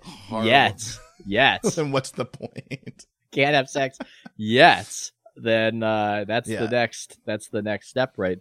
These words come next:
Speaker 2: there. I mean, I said it on another podcast I did, but my neighbor was very unimpressed with it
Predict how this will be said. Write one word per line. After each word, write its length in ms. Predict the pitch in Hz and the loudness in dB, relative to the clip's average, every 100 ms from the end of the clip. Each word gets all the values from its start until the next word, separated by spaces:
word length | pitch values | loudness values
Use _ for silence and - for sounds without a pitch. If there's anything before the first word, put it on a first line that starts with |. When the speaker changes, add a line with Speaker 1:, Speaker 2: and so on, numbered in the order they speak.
| _ | _
Speaker 2:
there. 240 | 98 90 | -4 -4
I 80 | 98 | -4
mean, 360 | 104 107 101 98 _ _ _ _ _ _ _ | -4 -4 -4 -6 _ _ _ _ _ _ _
I 80 | - | -4
said 240 | 139 226 220 | 0 2 4
it 100 | 190 | 2
on 120 | 156 | 2
another 480 | 127 127 117 107 - _ - | 2 4 4 2 -4 _ -8
podcast 560 | 175 330 131 101 - | -6 -4 -4 -4 -6
I 60 | 98 | -6
did, 340 | 95 92 90 | -4 -6 -6
but 240 | 101 98 117 | -8 -8 -6
my 100 | 110 | -6
neighbor 360 | 107 120 123 | -2 -2 -2
was 180 | 98 87 | -4 -4
very 220 | 104 92 | -4 -4
unimpressed 540 | 82 85 80 80 - - | -6 -10 -12 -14 -14 -18
with 120 | 64 | -20
it 140 | 50 | -20